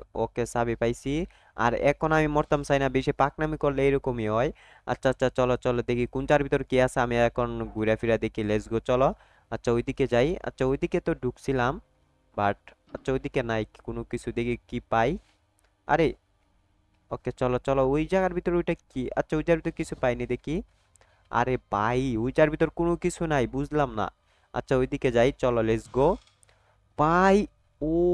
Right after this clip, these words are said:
ভাই রে ভাই, কি সুন্দর একটা বাড়ি করছে দেখছো নি? এর আগের, এর আগের যে গ্রেনি আছে ভাই, গ্রেনির বাড়ি দেখছো নি তোমরা? আচ্ছা, ওই জায়গার ভিতর থেকে আমি যদি শর্টগানটা নেই,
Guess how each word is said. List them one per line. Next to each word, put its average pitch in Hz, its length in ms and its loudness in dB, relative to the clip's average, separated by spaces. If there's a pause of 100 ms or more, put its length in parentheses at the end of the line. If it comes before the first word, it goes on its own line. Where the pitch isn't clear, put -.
(380)
ভাই 139 280 0
রে 165 120 2
ভাই, 165 140 2 (120)
কি 190 140 -6
সুন্দর 190 400 -2
একটা 196 180 0
বাড়ি 156 280 0
করছে - 360 -4
দেখছো 151 280 -4
নি? 107 140 -6 (500)
এর 139 160 4
আগের, 185 420 4 (140)
এর 156 340 2
আগের 175 360 2
যে 175 100 6
গ্রেনি 175 300 2
আছে 175 300 4
ভাই, 143 260 4
গ্রেনির 170 460 0
বাড়ি 151 320 2
দেখছো 160 320 2
নি 127 140 0
তোমরা? 123 360 -2 (320)
আচ্ছা, 156 220 0
ওই 165 140 4
জায়গার 190 180 4
ভিতর 180 200 2
থেকে 175 320 -2
আমি 160 200 -2
যদি 160 200 0
শর্টগানটা 139 640 -2
নেই, 127 220 0